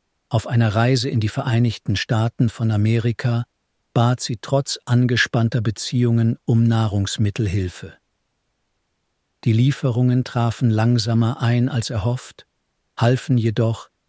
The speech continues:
die nächste Dürre von neunzehnhundertsechsundsechzig zu überstehen.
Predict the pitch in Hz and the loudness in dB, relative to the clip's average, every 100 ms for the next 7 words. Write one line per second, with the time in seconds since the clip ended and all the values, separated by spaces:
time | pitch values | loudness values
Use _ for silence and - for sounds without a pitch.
0 | _ - 113 110 120 - - 107 117 113 | _ -4 2 4 2 0 -4 0 0 2
1 | 117 - 110 104 107 117 - 113 104 117 | 0 -2 0 2 2 0 -2 -2 0 2
2 | 117 107 - 113 - - 110 - 104 - | 2 0 -4 -6 -6 -4 -4 -2 -6 -8
3 | - 110 - - 117 110 107 - 104 82 | -8 -8 -8 -8 -6 -2 -4 -2 -4 -4
4 | - | -10